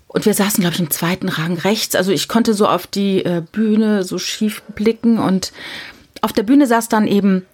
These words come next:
Burt Bacharach, neunzig Jahre alt, äh, am Flügel. Neben ihm sein Sohn am Keyboard,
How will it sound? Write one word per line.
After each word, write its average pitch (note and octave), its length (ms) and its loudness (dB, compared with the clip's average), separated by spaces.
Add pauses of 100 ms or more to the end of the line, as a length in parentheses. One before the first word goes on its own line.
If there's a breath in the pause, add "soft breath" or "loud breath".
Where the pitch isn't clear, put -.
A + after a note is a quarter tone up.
(120)
Burt F#3+ 180 2
Bacharach, G3 440 0 (260)
neunzig F3+ 420 0
Jahre D#3+ 300 -4
alt, G3 300 -6 (1160)
äh, D#3 80 -2
am D#3 180 2
Flügel. F#3 460 0 (500 loud breath)
Neben G#3+ 240 4
ihm G#3+ 140 4
sein F3+ 260 4
Sohn F#3 260 0
am F3 120 0
Keyboard, G#3+ 600 -2